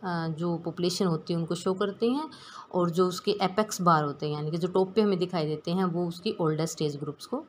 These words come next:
शो करते हैं। And the fourth point is the shape of the pyramid throws light on the history and the characteristics of the population, कि जो हमें population की characteristics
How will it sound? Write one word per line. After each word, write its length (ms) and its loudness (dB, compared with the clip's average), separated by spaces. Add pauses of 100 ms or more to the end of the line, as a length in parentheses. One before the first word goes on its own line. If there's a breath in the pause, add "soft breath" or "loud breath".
शो 200 -4
करते 360 -12
हैं। 220 -10 (520 loud breath)
And 100 6
the 100 2
fourth 320 6
point 220 6
is 180 2
the 100 0
shape 520 4 (160)
of 100 0
the 200 0
pyramid 480 4 (480 loud breath)
throws 260 8
light 300 6
on 200 2
the 80 2
history 420 2
and 120 2
the 100 -2
characteristics 640 -6
of 60 -4
the 160 -2
population, 640 -6
कि 80 2
जो 260 4
हमें 360 2
population 480 0
की 100 0
characteristics 800 -4